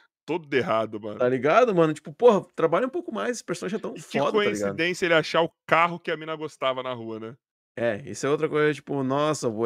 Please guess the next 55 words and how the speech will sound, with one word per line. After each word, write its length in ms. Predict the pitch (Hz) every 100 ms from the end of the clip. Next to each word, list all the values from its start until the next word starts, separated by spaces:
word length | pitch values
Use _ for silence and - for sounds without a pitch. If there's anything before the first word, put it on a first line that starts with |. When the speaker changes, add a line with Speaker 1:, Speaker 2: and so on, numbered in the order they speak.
| 117
Speaker 2:
o 320 | 117 117 104
poder 340 | - 131 123 165
da 80 | 185
conveniência 840 | 175 170 180 170 151 165 202 -
do 100 | 110
filme, 340 | 98 135 135 104
né? 60 | 101 _ _ _ _ _ _ _ _
Speaker 1:
Ele 120 | - 147
achou 220 | 139 170
exatamente 540 | 156 196 190 185 -
o 40 | 208 _ -
carro 300 | 170 180 185
que 100 | 185
a 40 |
mina 160 | 170 170
gostava. 540 | 170 175 156 156 143 -
Speaker 2:
"Nossa, 340 | 370 381 285
vou 100 | 233
pegar 280 | 285 196 254
esse", 160 | 254 190
e 80 | 170
aí, 120 | 180
pior 160 | 185 208
que 80 |
ele 40 | 214
nem 80 | 220
falou 180 | 285 294
modelo, 320 | 285 175 185
ele 60 | 151
só 100 | 180
falou, 180 | 160 123
"Vou 180 | 240
pegar 340 | 359 370 190 277
esse 160 | 311 202
vermelhão, 800 | 233 349 277 208 202 196 165 247
Speaker 1:
É. 380 | 220 220 233 214
Speaker 2:
hum", 300 | 180 147 143
tá 80 | -
ligado? 280 | 147 143 160
Speaker 1:
Hum. 140 | 311
Speaker 2:
Foda-se, 520 | 247 320 262 175 233 226
tá 80 | 139
ligado? 360 | 123 120 120
Nem 260 | 131 302 427 _ -
Speaker 1:
Ele 160 | 190 208
nem 160 | 247 359
mostra 360 | 254 247 269 254
que 80 | 190
ele 100 | 185
tem 220 | - 185
a... 80 | 170 156 -
Que 80 |
a... 100 | 185 165
que 260 | 160 -
é 60 | 170